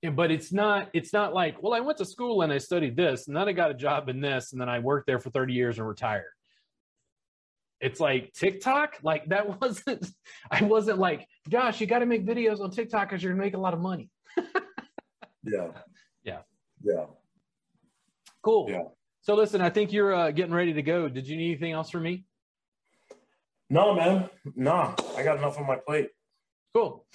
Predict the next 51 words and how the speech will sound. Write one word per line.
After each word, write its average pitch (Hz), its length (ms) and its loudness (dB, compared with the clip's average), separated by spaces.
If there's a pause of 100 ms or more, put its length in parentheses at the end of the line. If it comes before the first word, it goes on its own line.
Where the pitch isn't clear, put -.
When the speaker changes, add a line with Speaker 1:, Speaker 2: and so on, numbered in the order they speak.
(160)
Speaker 1:
So 214 320 4
say 202 260 4
if 147 220 0
I, 196 200 4
uh, 175 160 4
took - 320 -2
this 190 240 0
later 185 340 2
and 139 140 -4
decided 151 540 0
to 143 140 0
do 139 220 -2
the 143 80 -4
podcast 151 600 0
thing, 170 220 -2
do 143 60 -4
you 135 100 -2
mind? 127 300 -4 (840)
Speaker 2:
No, 110 160 -2
I 110 100 2
don't 113 120 -2
mind. 92 160 -6 (320)
Speaker 1:
Okay. 185 220 2 (200)
So 185 220 2
if 170 180 2
I 170 100 2
do 131 160 4
Speaker 2:
Um, 220 60 6
Speaker 1:
that, 214 240 4
I'll, 175 200 -4
I'll 160 100 10
Speaker 2:
uh, 175 60 8
Speaker 1:
make 185 120 2
sure 185 120 -2
to 165 80 -4
tag 170 360 0
you 175 140 2
in 156 100 0
some 175 160 0
of 156 60 2
the 147 80 -6
posts. 160 580 -4 (680)
Speaker 2:
Awesome. 110 560 2 (380)
Speaker 1:
Yeah. 92 160 -10
Speaker 2:
One 165 260 4
question. 151 680 4
This - 260 2 (300)
Thai 202 260 4
massage 139 500 0
jam, 110 260 -2
like, 110 160 -4